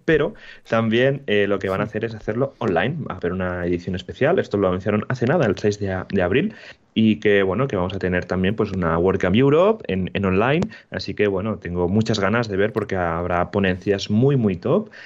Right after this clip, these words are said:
Speaker 1: Eh, os dejaremos un enlace con, con, con la noticia de, de esto de, de la WordCamp Europe, que va a ser también en online, igual que tenemos
Speaker 2: Sí,
Speaker 1: la de
Speaker 2: lo
Speaker 1: España
Speaker 2: van a,
Speaker 1: online, pues,
Speaker 2: lo que
Speaker 1: también.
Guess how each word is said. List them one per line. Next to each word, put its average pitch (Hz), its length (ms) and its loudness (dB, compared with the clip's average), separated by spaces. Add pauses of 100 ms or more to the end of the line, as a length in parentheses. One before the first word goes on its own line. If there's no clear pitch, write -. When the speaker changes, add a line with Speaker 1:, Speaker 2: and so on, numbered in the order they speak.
(200)
Speaker 1:
Eh, 92 200 2
os 92 120 0
dejaremos 107 360 0
un 117 120 2
enlace 123 720 2
con, 90 240 -4
con, 90 340 -2
con 95 140 -2
la 92 100 2
noticia 110 680 0
de, 85 680 0
de 87 240 0
esto 90 240 -4
de, 87 160 0
de 92 140 -4
la 87 80 0
WordCamp 92 420 -2 (320)
Europe, 113 420 4
que 95 140 0
va 87 80 0
a 87 40 -4
ser 101 180 -2
también 135 420 0
en 165 160 0
online, 101 280 0
igual 82 200 0
que - 160 -6
tenemos 73 320 -2
Speaker 2:
Sí, - 60 -2
Speaker 1:
la 69 60 0
de 123 100 -2
Speaker 2:
lo 120 80 -2
Speaker 1:
España - 260 4
Speaker 2:
van - 80 4
a, 127 60 4
Speaker 1:
online, 127 220 2
pues, 107 140 -4
Speaker 2:
lo 117 80 -4
que - 120 -10
Speaker 1:
también. 127 300 -2